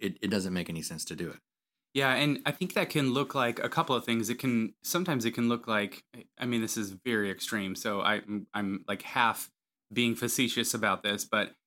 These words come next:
Speaker 2: it can be extreme, like a sociopathic, like, "I don't need anybody, I'm gonna, like, be my own person and kind of hide away." Um, it, but it also doesn't have to be as extreme as that. It can be someone who's just generally,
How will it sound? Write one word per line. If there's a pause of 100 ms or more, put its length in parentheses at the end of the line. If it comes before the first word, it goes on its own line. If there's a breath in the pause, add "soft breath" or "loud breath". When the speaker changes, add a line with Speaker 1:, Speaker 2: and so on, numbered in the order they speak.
(120)
Speaker 2:
it
can
be
extreme,
like
a
sociopathic,
like,
"I
don't
need
anybody,
I'm
gonna,
like,
be
my
own
person
and (400)
kind
of
hide
away." (400)
Um, (200)
it,
but
it
also
doesn't
have
to
be
as
extreme
as
that.
It
can
be
someone
who's
just
generally,